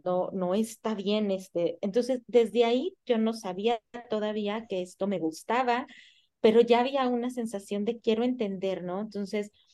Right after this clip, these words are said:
digo, en ese tiempo seguía muchas reglas, luego estudié psicología y luego est-, eh, estudié psicoterapia primero porque, pues, yo quería como sanar, ¿no? Y sanarme a mí y también acompañar a,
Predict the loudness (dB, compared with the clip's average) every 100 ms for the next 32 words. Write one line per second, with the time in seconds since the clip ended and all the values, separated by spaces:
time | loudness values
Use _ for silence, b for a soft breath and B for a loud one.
0 | _ 4 6 4 2 0 2 0 0 -2
1 | -2 -4 -2 -2 -4 -4 -6 -6 -2 0
2 | 0 0 0 -2 -4 -8 -6 -2 -2 -2
3 | -6 -4 -2 -2 -4 -2 0 0 -2 -8
4 | _ _ _ _ 2 6 6 6 2 0
5 | -2 0 0 -2 0 2 0 -2 -2 -2
6 | 0 -2 2 0 2 2 2 2 0 -2
7 | -6 -6 -6 -6 B B B -8 -2 0
8 | 2 2 0 0 -2 -2 -2 -6 -4 -2
9 | -2 -2 -4 -2 -4 -4 -6 -2 4 4
10 | 6 6 6 4 2 0 2 2 2 2
11 | 2 0 -2 -2 -2 0 2 2 0